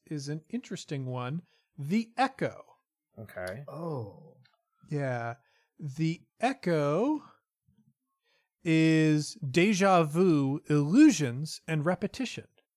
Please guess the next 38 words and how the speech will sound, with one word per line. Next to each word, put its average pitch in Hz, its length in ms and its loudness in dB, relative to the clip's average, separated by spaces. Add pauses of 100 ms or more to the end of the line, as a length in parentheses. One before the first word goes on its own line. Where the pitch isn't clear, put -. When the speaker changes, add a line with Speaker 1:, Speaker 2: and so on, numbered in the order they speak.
(420)
Speaker 1:
Um, 147 180 -2
and 151 100 0
I'll 202 100 4
just 226 220 -8
read, 151 600 -6 (160)
uh, 127 420 -4 (200)
this 139 360 -4
'cause 127 180 -10
it's - 140 -12
a 147 40 -6
little 165 300 -2
bit 143 280 -4
headier 135 640 -8
than 123 180 -8
some 131 200 -8
of 123 60 -8
the 127 100 -6
others. 123 280 -8 (360)
The 165 240 0
Echo 175 580 2
is 151 140 0
a 151 60 0
phenomenon 147 640 -2
that 143 140 -4
happens 143 420 -6
all 220 360 2
over 156 240 -2
Sphere, - 560 -8 (220)
though 156 160 4
it 151 60 0
occurs 151 380 -2
more 196 220 2
frequently 202 580 -4
in 175 100 -2
some 156 240 -2
places 131 420 -6
than 131 140 -4
others. - 480 -2